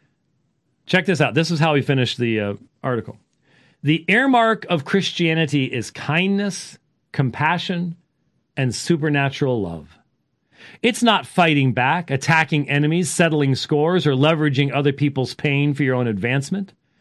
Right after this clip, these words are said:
Some of the most visible Christians in America, it seems, need to go back to Sunday school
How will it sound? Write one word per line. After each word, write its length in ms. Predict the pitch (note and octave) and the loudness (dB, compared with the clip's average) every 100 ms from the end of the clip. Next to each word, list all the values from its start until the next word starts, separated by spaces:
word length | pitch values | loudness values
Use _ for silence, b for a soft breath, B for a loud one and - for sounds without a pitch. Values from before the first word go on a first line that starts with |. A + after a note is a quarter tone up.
| b b b b | b b b b
Some 200 | - A#3 | 0 2
of 60 | |
the 60 | A3+ | 4
most 180 | F3+ C3+ | 2 2
visible 480 | B2+ A#3 A#3 A#3 A3 | 2 2 2 0 2
Christians 440 | A3 - G#3 F#3+ | 0 0 0 0
in 80 | F#3 | 2
America, 380 | E3+ E3 D3+ C#3+ | 2 2 0 -4
it 100 | C3 | -4
seems, 380 | D#3 C#3 B2+ | 0 0 2
need 160 | B2+ D3 | 0 0
to 60 | B2 | 0
go 140 | B2+ | 0
back 320 | F#2 D#3 D#3 | 2 0 0
to 80 | D3+ | -4
Sunday 340 | - D#3+ C3 | -2 -2 -2
school 420 | A2+ - A2+ G#2 | -2 -4 -4 -6